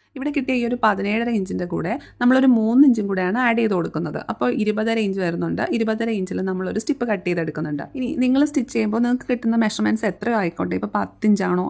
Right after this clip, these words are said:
അല്ലെങ്കിൽ പതിനഞ്ച് ഇഞ്ച് അല്ലെങ്കിൽ ഇരുപത് ഇഞ്ച് എത്രയോ ആയിക്കോട്ടെ, അതിൻ്റെ കൂടെ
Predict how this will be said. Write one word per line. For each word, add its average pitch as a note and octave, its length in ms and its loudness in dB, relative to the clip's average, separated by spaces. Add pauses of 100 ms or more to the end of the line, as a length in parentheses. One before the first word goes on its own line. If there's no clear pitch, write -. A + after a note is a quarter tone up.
അല്ലെങ്കിൽ G#3+ 240 0 (100)
പതിനഞ്ച് F#3+ 440 0
ഇഞ്ച് F3+ 200 -2
അല്ലെങ്കിൽ C4+ 220 4
ഇരുപത് G3 240 2
ഇഞ്ച് G3+ 160 2
എത്രയോ A3+ 260 -2
ആയിക്കോട്ടെ, D#3 400 -2 (320)
അതിൻ്റെ A#3+ 300 2
കൂടെ G3 260 0